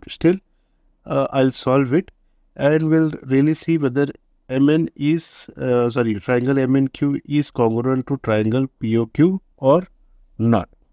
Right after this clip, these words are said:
Okay, so I've already drawn a diagram here so that it will become easier for me to explain while I solve the problem. Uh, we have, we start with what we have been given. We have been given that triangle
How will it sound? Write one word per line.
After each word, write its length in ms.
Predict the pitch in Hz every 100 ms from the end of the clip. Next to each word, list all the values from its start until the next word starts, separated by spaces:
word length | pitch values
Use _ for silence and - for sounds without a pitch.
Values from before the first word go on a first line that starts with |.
| _
Okay, 180 | - 156 - _ _
so 240 | - 139 -
I've 220 | 135 139
already 420 | 139 139 147 165
drawn 360 | 143 120 123 131
a 80 | 123
diagram 560 | 110 104 104 117 117 -
here 280 | 123 139
so 180 | 151 -
that 220 | 113 113
it 140 | - -
will 80 | 117
become 380 | 113 113 113 -
easier 540 | 135 131 123 120 117
for 180 | 107 110
me 140 | 110
to 120 | 107
explain 600 | 117 110 - - 123 113 151 _ _ _ -
while 380 | 120 123 120 123
I 200 | 123 135
solve 380 | - 107 107 107
the 100 | 143
problem. 540 | _ - 110 104 90 _ _ _ _ _
Uh, 80 | 113
we 220 | 120 165
have, 360 | 165 175 170 151 _
we 160 | - 135
start 440 | 143 - 156 175
with 140 | 165 156
what 240 | 135 139
we 100 | 135
have 200 | 135 123
been 240 | 117 117 110
given. 400 | 107 95 127 143
We 180 | 131
have 200 | 143 147
been 220 | 139 143 131
given 340 | 131 139 147
that 240 | 135 135
triangle 1160 | - 117 110 120 123 - - 120 117 123 156 156